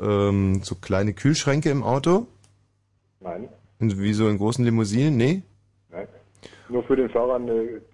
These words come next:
Speaker 2: ähm, mit, ähm, ähm, Kühlfach für, für Getränke.
Speaker 1: Okay, jetzt Achtung, jetzt kommt eine Fangfrage. Wie viele, also von der Traglast her,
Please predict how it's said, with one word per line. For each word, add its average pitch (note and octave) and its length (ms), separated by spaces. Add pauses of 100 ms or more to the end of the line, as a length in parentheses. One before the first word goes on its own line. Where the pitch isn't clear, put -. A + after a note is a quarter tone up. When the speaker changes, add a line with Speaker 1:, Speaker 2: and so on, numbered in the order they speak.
Speaker 2:
ähm, G#2 1040 (480)
mit, G2+ 160 (260)
ähm, F#2+ 460 (1500)
ähm, F2+ 500 (600)
Kühlfach A#2 340 (140)
für, G2+ 420
für G2+ 80
Getränke. F#2+ 580
Speaker 1:
Okay, G2+ 260
jetzt G#2+ 220
Achtung, C#3 280
jetzt C3+ 140
kommt B2 100
eine A2+ 100
Fangfrage. C3 760 (960)
Wie A2+ 460
viele, E3 640
also B2 220
von B2+ 120
der A#2+ 140
Traglast A#2+ 600
her, F#2+ 340